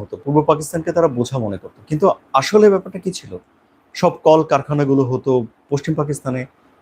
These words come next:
টাকা পয়সা, কাঁচামাল, পাট ছিল পূর্ব পাকিস্তানের,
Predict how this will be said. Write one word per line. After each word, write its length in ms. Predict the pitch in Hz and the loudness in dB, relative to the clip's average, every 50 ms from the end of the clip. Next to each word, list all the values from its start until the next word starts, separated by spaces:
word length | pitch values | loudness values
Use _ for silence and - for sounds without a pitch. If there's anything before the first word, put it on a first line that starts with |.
| _ _ _ - | _ _ _ 0
টাকা 200 | 143 147 - 151 | 0 2 2 2
পয়সা, 280 | 123 151 143 - 151 147 | 2 0 0 -2 -2 -2
কাঁচামাল, 420 | - 147 139 143 147 139 139 135 131 - | 0 0 0 2 2 4 4 2 4 4
পাট 140 | 139 135 131 - | 2 2 2 0
ছিল 160 | - - 147 135 135 135 | -4 -4 -2 -2 -2 -2
পূর্ব 220 | 143 135 135 135 | -2 -4 -2 -2
পাকিস্তানের, 540 | 127 131 120 117 - - 139 127 123 120 | -4 -4 -4 -6 -8 -8 -8 -6 -6 -8